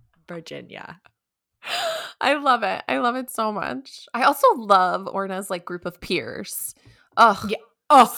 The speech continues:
Speaker 2: So
Speaker 1: what I would pay to be in that room.
Speaker 2: I
Speaker 1: <gasps>
Speaker 2: know. I know.
Speaker 1: I would just be like, "Take care of me.
Speaker 2: Yes.
Speaker 1: Look after me."
Speaker 2: When they, like, held her accountable, accountable and they were like, "You don't like him."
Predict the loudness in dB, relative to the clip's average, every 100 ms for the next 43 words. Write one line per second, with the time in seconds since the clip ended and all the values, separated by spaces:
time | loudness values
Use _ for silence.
0 | -10 -10 2 6 6 6 6 6 2 -4
1 | -6 -4 -4 -6 -6 -8 -8 -8 -8 -8
2 | -10 -6 -4 -4 -6 -8 -6 -6 2 8
3 | 10 10 10 12 10 6 -6 -16 -20 _
4 | _ _ _ -6 -4 -2 0 2 2 2
5 | -8 _ -8 4 6 4 -2 -6 -4 -4
6 | -6 _ _ _ -12 -12 -12 _ -12 -10
7 | -8 -12 -14 -20 -20 _ _ _ _ _
8 | _ _ _ -4 -4 -4 -6 -6 -4 -6
9 | -8 _ -16 -16 -18 -20 -20 _ _ _
10 | -8 -4 -4 -2 -2 0 0 0 -2 -2
11 | -2 -8 -8 -10 -8 -8 -8 -8 -10 -6
12 | -4 -2 -4 -6 -6 -10 -12 -14 -16 -18
13 | -14 -14 -14 -16 -16 -16 -16